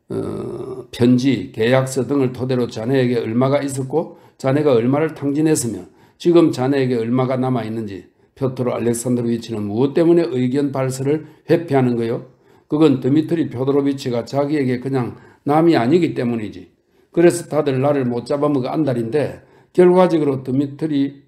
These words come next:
표도로비치는 나한테 아직도 빚이 있고 그것도 얼마 나부랭이가 아니라 몇 천이나 됩니다. 이 모든 서류가 다 내 손에 있다고요.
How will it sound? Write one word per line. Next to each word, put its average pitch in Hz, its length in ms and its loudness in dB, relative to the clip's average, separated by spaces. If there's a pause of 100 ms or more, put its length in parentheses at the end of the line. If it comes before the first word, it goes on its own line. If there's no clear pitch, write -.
표도로비치는 131 840 2
나한테 120 580 -6 (440)
아직도 127 440 2
빚이 127 300 0
있고 131 380 -6 (220)
그것도 131 400 4
얼마 123 300 4
나부랭이가 131 600 0
아니라 123 280 -2
몇 117 240 -4
천이나 135 400 0
됩니다. 104 460 -8 (360)
이 165 140 6
모든 160 400 4
서류가 143 420 -2
다 123 180 -4
내 113 160 -4
손에 131 280 -4
있다고요. 113 600 -6